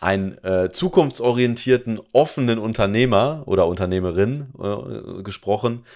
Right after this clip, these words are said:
ähm, glaub ich, lohnt es sich auf jeden Fall, sich das Ganze mal anzuschauen. Und da wird man auch, äh, so hoffe ich, äh, offene Türen eintreten.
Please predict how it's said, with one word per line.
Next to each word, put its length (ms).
ähm, 320
glaub 260
ich, 100
lohnt 240
es 60
sich 160
auf 140
jeden 160
Fall, 180
sich 80
das 180
Ganze 220
mal 140
anzuschauen. 580
Und 140
da 80
wird 160
man 160
auch, 420
äh, 240
so 140
hoffe 220
ich, 220
äh, 140
offene 420
Türen 240
eintreten. 500